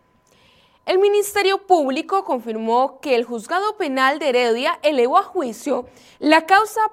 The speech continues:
por delitos sexuales en contra de un hombre de apellidos Chavarría Fonseca, conocido como el Pastor de los Ricos. El Ministerio Público además añadió que se logró una prórroga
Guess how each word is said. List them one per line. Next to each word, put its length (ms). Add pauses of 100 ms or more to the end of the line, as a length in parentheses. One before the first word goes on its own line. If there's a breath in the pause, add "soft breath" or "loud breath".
(160)
por 200
delitos 480
sexuales 760
en 240
contra 420
de 120
un 100
hombre 300
de 80
apellidos 680
Chavarría 600
Fonseca, 640 (400 soft breath)
conocido 720
como 360
el 140
Pastor 520
de 80
los 160
Ricos. 500 (220 soft breath)
El 140
Ministerio 540
Público 600
además 440
añadió 540
que 120
se 200
logró 460
una 260
prórroga 540